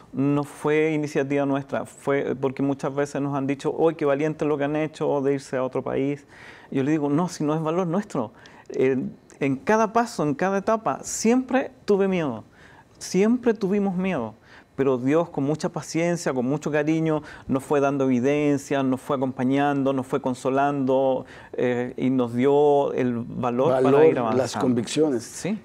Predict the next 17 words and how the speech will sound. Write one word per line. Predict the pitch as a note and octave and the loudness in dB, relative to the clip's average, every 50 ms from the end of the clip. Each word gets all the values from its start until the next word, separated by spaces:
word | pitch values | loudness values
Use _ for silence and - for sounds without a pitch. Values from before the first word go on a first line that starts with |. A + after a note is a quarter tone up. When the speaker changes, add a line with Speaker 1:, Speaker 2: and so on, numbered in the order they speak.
| - | -6
Speaker 2:
Queridos | - - F3+ G3 A3+ A3+ G3+ D#3 - | 0 2 2 4 6 6 6 4 4
amigos, | D#3+ C#3+ C#3+ D3 D3 C#3 D3 C#3+ C3+ C3+ - - - - - - - - - - - - _ _ _ _ - - | 2 2 4 4 4 4 4 2 2 0 -6 -14 -16 -20 -20 -20 -20 -20 -20 -20 -20 -20 _ _ _ _ -6 -4
usted | D#3+ D#3 - - A3 A3+ A3+ | -4 -4 0 2 2 2 4
también | F#3 D#3 C3 B2 C#3 D3 D#3 D3+ D3 | 4 2 4 4 4 6 4 4 2
puede | D3 D3+ D#3 D3+ D3 C#3+ C#3 C3+ C3 B2+ B2 | 2 4 6 8 8 8 8 6 6 4 4
tener | - C3 B2+ B2+ C#3+ D3+ D3 C#3+ | 4 2 4 4 4 4 4 4
este | D3+ D3 - - C3+ A#2+ | 2 2 2 2 2 4
mismo | C3 D3+ F#3 G3 F#3+ D#3+ E3+ D#3 C#3+ C#3 | 4 4 4 4 2 2 2 4 4 4
valor, | C3 B2 A#2 A#2 B2 C3 C3+ C3+ B2+ C3+ | 4 4 4 4 4 4 4 4 2 2
esta | - D#3 E3+ - - D#3+ | -2 -4 -4 -4 -8 -8
fuerza | - - - - D3 D3 D3 C#3+ C#3 - C3 B2 | -8 -8 -6 0 4 6 6 4 4 2 -2 -4
para | - A#2 A#2+ A2+ A2+ | -2 -2 -2 -2 -2
hacer | A2 - D3 C3 | -2 0 0 2
la | B2+ B2+ | 4 4
voluntad | A#2+ A#2 A#2 A#2 A2+ G#2+ A2 A#2+ A#2 | 2 2 0 0 -2 -2 -2 0 0
de | A2+ A#2 A#2 A2 | 2 2 2 0
Dios. | G#2 G2 G2 F#2+ - - | 0 -4 -4 -8 -12 -18